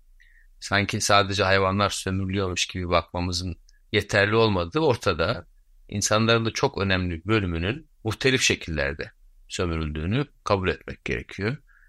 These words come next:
Herhalde sömürüye karşı toptan mücadele gerekli. Ee, insanların sömürülmesine karşı çıkan hukuki düzenlemeler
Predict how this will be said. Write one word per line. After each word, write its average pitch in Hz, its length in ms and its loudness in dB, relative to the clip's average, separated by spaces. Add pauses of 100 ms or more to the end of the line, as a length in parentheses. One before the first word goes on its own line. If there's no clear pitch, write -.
(100)
Herhalde 117 580 0 (540)
sömürüye 123 460 2
karşı 82 440 -2 (680)
toptan 120 420 4
mücadele 78 540 -2 (180)
gerekli. 104 680 2 (340)
Ee, 107 220 2
insanların 117 540 2
sömürülmesine 113 840 0
karşı 107 340 2
çıkan 110 500 0 (420)
hukuki 110 500 -10
düzenlemeler 101 840 2